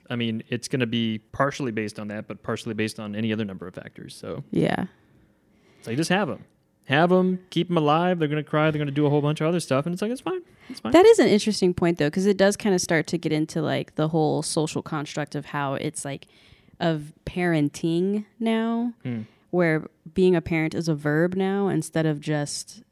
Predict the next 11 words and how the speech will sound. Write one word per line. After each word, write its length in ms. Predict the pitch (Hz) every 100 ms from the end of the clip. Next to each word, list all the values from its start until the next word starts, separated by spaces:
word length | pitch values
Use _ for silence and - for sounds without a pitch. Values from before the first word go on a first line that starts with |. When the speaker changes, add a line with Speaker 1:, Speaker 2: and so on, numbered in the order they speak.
| _ -
Speaker 2:
a 520 | 156 147 143 147 - _ -
identity 420 | 147 156 156 -
you 240 | - -
have. 520 | 151 - - - - - _ _ _ _ _ _ _ _ -
Does 100 | 185
that 100 | 226
make 120 | 247
sense? 460 | 262 262 262 - - _ _ _ -
Speaker 1:
Uh, 260 | 117 117 -
I 40 | 117
guess. 420 | 117 143 131